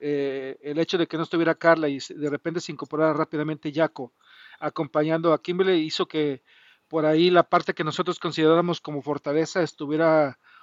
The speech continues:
un poco sufrida, eh, la defensa, vaya, y, y las incorporaciones tanto de la Mari como del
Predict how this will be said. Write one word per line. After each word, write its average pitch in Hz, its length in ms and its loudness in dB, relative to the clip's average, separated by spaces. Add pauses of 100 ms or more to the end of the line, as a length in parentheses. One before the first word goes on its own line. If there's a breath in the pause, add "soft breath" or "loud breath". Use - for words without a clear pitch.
(100)
un 160 120 -10
poco 185 220 -2
sufrida, 180 540 4 (560 soft breath)
eh, 143 260 -4
la 139 120 -2
defensa, 180 540 0
vaya, 160 320 -4 (160)
y, 147 380 -4
y 147 400 -4
las 147 220 -6
incorporaciones 160 640 0
tanto 165 260 2
de 151 80 4
la 143 60 2
Mari 165 260 2
como 151 300 -4
del 135 380 -6